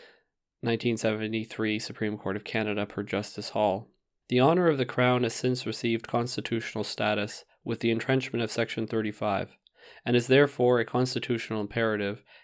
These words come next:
giving rise to obligations on the Crown which are enforced by the courts. See J Timothy S McCabe, The Honor of the Crown and Its Fiduciary Duties to Aboriginal Peoples, two thousand eight.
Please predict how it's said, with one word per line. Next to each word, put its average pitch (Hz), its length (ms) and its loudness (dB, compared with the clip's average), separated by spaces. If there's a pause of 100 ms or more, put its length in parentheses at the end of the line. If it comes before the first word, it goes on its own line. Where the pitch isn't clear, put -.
(100)
giving 123 260 4
rise 123 340 6
to 120 120 2
obligations 123 720 2
on 117 100 0
the 113 80 0
Crown 117 380 0
which 110 180 -4
are 113 80 2
enforced 117 480 -2
by 104 120 0
the 107 80 -8
courts. - 500 -2 (400)
See 127 480 4 (180)
J 135 320 6
Timothy 131 560 2
S 117 220 0
McCabe, 107 560 0 (400)
The 113 100 4
Honor 131 260 6
of 120 80 2
the 117 80 -2
Crown 117 400 0
and 107 120 0
Its 107 140 -4
Fiduciary 120 640 0
Duties 110 440 -2
to 110 100 -6
Aboriginal 104 460 0
Peoples, 101 500 -6
two - 160 -8
thousand 95 320 -2
eight. 92 220 -6